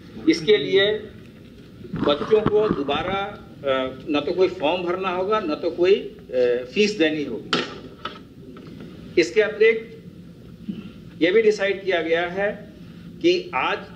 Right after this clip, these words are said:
जो भी, अ, बच्चे परीक्षा के लिए आए हैं, उनको अपने गंतव्य स्थान पर वापस लौटने के लिए उत्तर प्रदेश यूपीएसआरटीसी के बसेज में एडमिट कार्ड से ही फ्री, अ,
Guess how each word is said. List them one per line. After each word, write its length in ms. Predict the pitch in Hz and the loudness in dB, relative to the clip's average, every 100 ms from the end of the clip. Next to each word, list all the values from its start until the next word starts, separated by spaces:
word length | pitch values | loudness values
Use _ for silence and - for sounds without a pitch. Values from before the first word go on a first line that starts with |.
| - | -4
जो 220 | 135 165 | 2 2
भी, 340 | 165 214 208 | 4 6 4
अ, 580 | 214 - - 143 127 123 | 2 -8 -4 2 4 4
बच्चे 420 | 135 - - 196 196 | -2 0 2 2 2
परीक्षा 440 | - 139 - 170 | -6 -8 -4 -4
के 140 | 170 | -2
लिए 100 | 160 | -2
आए 260 | 147 151 180 | 0 0 -2
हैं, 440 | 175 202 - - - - - | -4 -6 -8 -14 -20 -8 0
उनको 260 | 156 156 190 | 2 4 2
अपने 360 | 175 156 165 | 2 0 -2
गंतव्य 500 | 131 139 135 180 180 | 0 -2 0 -2 -2
स्थान 280 | - 147 165 | -4 -2 -4
पर 180 | - 147 | -2 -2
वापस 420 | 139 135 180 - | -2 -2 -2 0
लौटने 360 | 131 135 135 180 | -2 -2 0 0
के 160 | 180 139 | 4 2
लिए 420 | 143 151 - - - - - - - - - | 2 0 0 -8 -16 -18 -18 -20 -20 -20 -6
उत्तर 260 | 165 - 180 | -4 0 -2
प्रदेश 640 | - 156 175 185 - - - - - - - - | -2 0 2 2 -2 -14 -18 -20 -20 -20 -6 -2
यूपीएसआरटीसी 800 | 147 190 180 180 165 165 156 190 | 2 2 2 0 -2 -4 -6 -2
के 80 | 190 | -2
बसेज 680 | 120 143 190 135 - - - - - - 143 | 0 0 2 0 -2 -14 -18 -18 -18 -4 0
में 240 | - - | 0 0
एडमिट 380 | 143 160 180 226 | -2 -2 2 0
कार्ड 320 | 226 175 190 | 2 0 0
से 180 | - 202 | -2 0
ही 180 | 185 220 | 0 0
फ्री, 420 | - 175 226 247 | -2 2 4 4
अ, 180 | - - | 2 -6